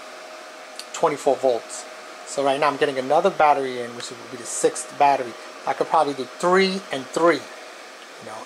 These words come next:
and hook it up to a series connection, and that would make it twenty-four volts. And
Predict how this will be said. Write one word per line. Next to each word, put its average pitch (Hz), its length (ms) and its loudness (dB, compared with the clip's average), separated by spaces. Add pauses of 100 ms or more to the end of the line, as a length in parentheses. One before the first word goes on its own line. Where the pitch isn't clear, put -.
and 127 120 -8
hook - 280 0
it 151 80 2
up 143 220 2
to 135 300 -6
a 123 320 -8
series 147 540 -2
connection, 131 640 -8 (540)
and 147 140 -4
that 135 160 4
would 139 160 0 (280)
make 151 200 -2
it 139 80 -4 (100)
twenty-four 135 540 -2
volts. - 520 -4 (640)
And 120 320 -8